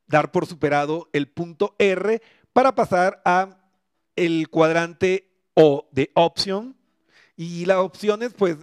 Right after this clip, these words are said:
obviamente, considerar cuáles son las alternativas y posibilidades que se te presentan hoy para superar las limitaciones que encontraste en el cuadrante anterior.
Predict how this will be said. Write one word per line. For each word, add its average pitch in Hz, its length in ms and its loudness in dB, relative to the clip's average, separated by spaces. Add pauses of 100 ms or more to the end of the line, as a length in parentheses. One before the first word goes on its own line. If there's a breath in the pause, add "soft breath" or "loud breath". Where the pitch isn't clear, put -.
(140)
obviamente, 180 640 -4 (240 soft breath)
considerar 170 840 -4
cuáles 190 260 -2
son 233 100 -6
las 233 120 0
alternativas 180 760 -6
y 202 60 -12
posibilidades 151 800 -6 (300 soft breath)
que - 100 -8
se 175 100 4
te 170 120 -6
presentan 196 680 -4 (160)
hoy 240 420 8
para 202 280 2
superar 165 400 -4
las 226 140 -6
limitaciones 202 720 -8
que 240 80 -16
encontraste 180 640 -4
en 185 80 -4
el 175 140 -6
cuadrante 143 500 -2
anterior. 196 500 -2